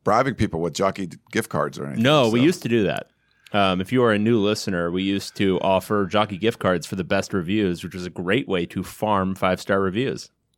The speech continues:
Speaker 1: It was good. We got a lot of reviews. It was awesome. And we gave a bunch of gift cards away. Thanks to, uh, the folks at Jockey. I don't know, maybe we'll do some more during the season. I, you know, I think Jockey is still associated with the Pac twelve.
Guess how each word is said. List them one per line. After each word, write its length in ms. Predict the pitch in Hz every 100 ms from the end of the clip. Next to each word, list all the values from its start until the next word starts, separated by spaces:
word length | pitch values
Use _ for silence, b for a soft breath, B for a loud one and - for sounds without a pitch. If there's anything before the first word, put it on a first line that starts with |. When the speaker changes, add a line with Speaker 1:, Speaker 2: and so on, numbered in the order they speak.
| -
Speaker 1:
It 80 |
was 160 | 120 143
good. 260 | 185 190 82
We 120 | 123
got 120 | 135
a 60 | 123
lot 140 | 131
of 40 | 131
reviews. 320 | 127 143 87
It 60 |
was 160 | 87 85
awesome. 300 | 107 - - _ _ 98
And 140 | 92
we 80 | 101
gave 180 | 113 110
a 60 |
bunch 180 | 110 120
of 60 | 127
gift 140 | -
cards 200 | 113 76
away. 200 | 69 67
Thanks 260 | 113 120 -
to, 300 | - 104 101
uh, 140 | 98
the 100 | 95
folks 320 | 95 110 107 113
at 120 | 90
Jockey. 480 | 104 123 - 90 - B B
I 40 | -
don't 80 | 226
know, 60 |
maybe 100 | 185
we'll 180 | 220 202
do 240 | 196 180 190
some 160 | 143
more 380 | 139 165 113 113
during 240 | 101 127
the 60 | 113
season. 420 | - 151 113 104
I, 60 | 101
you 200 | 90 110
know, 60 |
I 80 | 107
think 240 | 104 202 -
Jockey 340 | 139 135 127
is 100 | 113
still 340 | - 123 113
associated 460 | 104 113 110 113 107
with 100 | 98
the 60 | -
Pac 200 | 101 -
twelve. 440 | 131 156 160 -